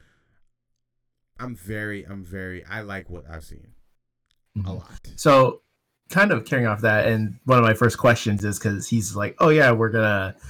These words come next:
Speaker 2: um, just turn it on from rest mode and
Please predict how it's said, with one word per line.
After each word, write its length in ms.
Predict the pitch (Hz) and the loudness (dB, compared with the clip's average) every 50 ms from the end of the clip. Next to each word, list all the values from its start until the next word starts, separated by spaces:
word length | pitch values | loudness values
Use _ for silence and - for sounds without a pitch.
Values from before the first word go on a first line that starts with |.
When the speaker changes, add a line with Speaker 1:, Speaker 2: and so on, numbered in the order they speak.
| - _ _ _ _ - | -20 _ _ _ _ -4
Speaker 2:
um, 600 | 107 107 101 98 95 92 92 95 - - - _ _ _ _ _ _ _ _ _ _ _ _ _ _ _ _ _ _ | -2 -2 0 -2 -2 -4 -4 -6 -8 -10 -16 _ _ _ _ _ _ _ _ _ _ _ _ _ _ _ _ _ _
just 320 | - 107 104 - - - - | -10 -8 -8 -8 -10 -12 -4
turn 220 | - 139 131 123 | 0 0 0 2
it 60 | 123 | 4
on 180 | 120 120 120 113 | 2 2 2 0
from 260 | - 117 110 107 104 | 0 -2 -2 -2 0
rest 280 | 110 117 120 120 - - | 0 0 0 0 0 -2
mode 480 | 131 120 117 113 113 113 113 113 113 - _ _ _ _ _ _ - | 0 0 2 2 2 2 0 0 -2 -8 _ _ _ _ _ _ -6
and 800 | - 104 110 104 104 104 101 101 101 98 98 98 95 95 - | -2 -2 0 0 0 -2 -2 -4 -4 -4 -6 -8 -8 -8 -10